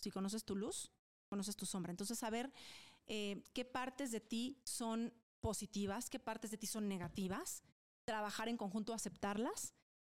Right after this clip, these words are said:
pero sobre todo, saberlas gestionar, no controlar, sino gestionar. ¿Cómo me gestiono en, en esta situación que estoy pasando, que me está retando, que me está confundiendo, que me está, este, llevando a mi límite?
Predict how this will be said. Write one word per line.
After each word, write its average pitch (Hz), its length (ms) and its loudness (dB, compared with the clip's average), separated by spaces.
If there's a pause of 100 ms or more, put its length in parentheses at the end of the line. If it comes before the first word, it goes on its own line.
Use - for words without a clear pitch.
pero 220 140 4
sobre 214 260 2
todo, 240 500 2 (120)
saberlas 233 500 0
gestionar, 202 680 0
no 214 200 4
controlar, 247 440 2 (680)
sino 220 260 2
gestionar. 190 760 0
¿Cómo 240 520 2
me 220 180 4
gestiono 233 800 0
en, 196 280 0 (140)
en 208 160 2
esta 220 180 0
situación 208 340 0
que - 40 -6
estoy 214 120 -2
pasando, 208 360 0
que 208 80 0
me 196 80 2
está - 160 0
retando, 208 420 2
que 220 100 0
me 196 60 2
está 202 280 -4 (380)
confundiendo, 233 680 4
que 240 100 -2
me 202 100 0
está, 214 480 -2 (260)
este, 202 300 -2
llevando 226 280 2
a - 20 2
mi 226 120 4
límite? 202 480 4